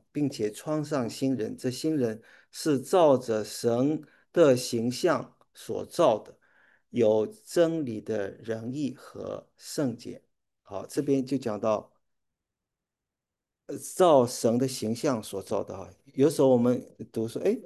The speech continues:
这不是创世纪我们已经按照神的形象所造了吗？” <laughs> 对不对啊？那这边怎么又这样子？所以我们其实这是怎么样？一个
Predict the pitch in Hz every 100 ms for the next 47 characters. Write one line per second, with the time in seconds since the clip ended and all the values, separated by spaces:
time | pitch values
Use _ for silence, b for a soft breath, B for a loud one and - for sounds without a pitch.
0 | - _ 185 185 190 185 - 240 240 226
1 | 180 160 127 160 135 113 156 180 185 165
2 | 135 135 147 - - - 120 120 143 123
3 | 113 - 135 113 - 123 - 190 131 131
4 | - - b b b b b _ - -
5 | 233 240 196 196 135 165 220 240 185 131
6 | - - _ - 139 113 - _ _ _
7 | - 110 - - 139 135 110 104 107 113
8 | - 139 139 120 143 135 107 - 101 110
9 | 98 - _ _ _ _ - 127 123 113
10 | 101 95